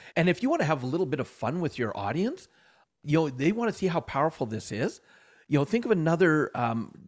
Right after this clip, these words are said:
d-, uh, documentary that came out just last year that really upset a lot of people, which was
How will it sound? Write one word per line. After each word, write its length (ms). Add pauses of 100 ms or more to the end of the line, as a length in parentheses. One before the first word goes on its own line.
d-, 100
uh, 460
documentary 520
that 160
came 180
out 140 (200)
just 200
last 260
year 220 (240)
that 200
really 760 (260)
upset 320
a 60
lot 160
of 60
people, 420 (400)
which 260
was 340